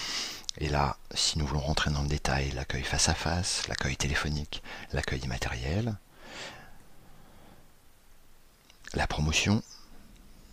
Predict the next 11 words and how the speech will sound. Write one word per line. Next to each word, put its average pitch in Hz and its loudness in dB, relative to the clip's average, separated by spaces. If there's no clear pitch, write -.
l'animation 101 12
du 69 4
réseau 69 4
des 76 0
socioprofessionnels, - 0
autrement 73 2
dit 76 4
la 73 4
qualification - 0
de 71 -4
l'offre, - -2